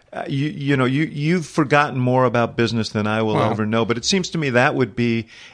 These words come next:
Speaker 1: a real boon
Speaker 2: Okay.
Speaker 1: to business. To
Speaker 2: Uh, look, you were in the government for about four years.
Speaker 1: Two.
Speaker 2: Two. Okay, two. And President Obama was in for eight years.
Speaker 1: Mm-hmm.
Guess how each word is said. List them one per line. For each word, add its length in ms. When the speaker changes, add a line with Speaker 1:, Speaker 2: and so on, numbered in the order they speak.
Speaker 1:
a 480
real 360
boon 640
Speaker 2:
Okay. 320
Speaker 1:
to 80
business. 640
To 140
Speaker 2:
Uh, 100
look, 260
you 360
were 140
in 240
the 60
government 380
for 120
about 220
four 280
years. 680
Speaker 1:
Two. 240
Speaker 2:
Two. 380
Okay, 260
two. 340
And 240
President 320
Obama 180
was 160
in 100
for 160
eight 140
years. 240
Speaker 1:
Mm-hmm. 260